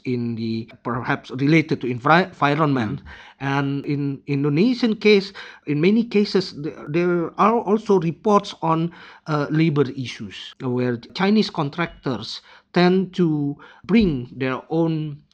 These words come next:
Speaker 1: workers from
Speaker 2: Mm.
Speaker 1: China for the constructions. Mm.
Speaker 2: Okay, so it's quite a different set of issues than kind of quality,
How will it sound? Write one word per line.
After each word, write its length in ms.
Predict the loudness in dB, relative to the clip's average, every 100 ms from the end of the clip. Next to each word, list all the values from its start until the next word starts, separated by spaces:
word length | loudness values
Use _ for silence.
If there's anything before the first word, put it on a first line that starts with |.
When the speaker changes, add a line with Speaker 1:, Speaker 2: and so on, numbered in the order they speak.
| _ 2
Speaker 1:
workers 640 | 6 6 4 -4 -4 -10
from 340 | -14 -8 -6 -2
Speaker 2:
Mm. 20 |
Speaker 1:
China 540 | 0 2 0 -6 -12
for 160 | -4 -2
the 100 | -2
constructions. 920 | -4 -6 -6 -10 -10 -12 -12 -14 -20 _
Mm. 160 | -16 -6 -2
Speaker 2:
Okay, 160 | -2 -4
so 140 | -6
it's 100 | -6
quite 200 | 0 2
a 100 | 2
different 420 | -2 -6 -6 -10 -8
set 140 | -6
of 80 | -6
issues 320 | -4 -4 -4
than 240 | -8 -8 -8
kind 220 | -6 -6
of 240 | -6 -10 _ _ _ _ -6 -2
quality, 760 | 0 0 0 0 -2 -2 -4